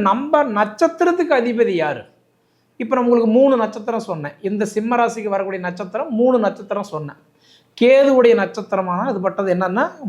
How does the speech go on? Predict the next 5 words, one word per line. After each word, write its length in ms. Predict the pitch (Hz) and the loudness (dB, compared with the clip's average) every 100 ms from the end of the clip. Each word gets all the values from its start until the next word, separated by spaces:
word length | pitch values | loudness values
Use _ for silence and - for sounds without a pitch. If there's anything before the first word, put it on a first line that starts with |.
| 165 | 0
மகம் 280 | 185 220 269 202 | 0 0 -2 -2
நட்சத்திரம். 460 | - 156 - 127 - _ _ _ _ - | -6 -12 -14 -14 -18 _ _ _ _ -10
மகத்தில் 840 | 160 185 208 254 262 - 269 262 233 226 | -2 2 4 2 0 0 2 2 0 2
பிறந்தால் 520 | 208 202 180 175 143 - _ _ _ - | 2 2 0 0 0 -8 _ _ _ -20
ஜகத்தின் 760 | 127 196 202 247 240 - 262 | -6 -2 0 0 -2 -4 0